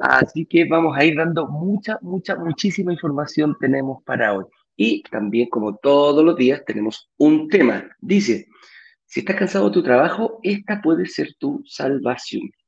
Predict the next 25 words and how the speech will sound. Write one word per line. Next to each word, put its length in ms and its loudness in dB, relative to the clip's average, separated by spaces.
Vamos 220 -6
a 20 -4
analizar 340 -6
un 80 -12
poquitito 540 -4
cuáles 420 -2
pueden 240 4
ser 160 -2
los 320 -4
enfoques 500 -4
principalmente 800 -4
que 340 4
la 140 -2
gente, 640 -2
eh, 260 0
le 200 0
puede 340 0
dar 380 2
a 80 -2
este 180 -2
tema 360 0
de 160 -2
la 100 0
inversión 380 -4
inmobiliaria. 540 -4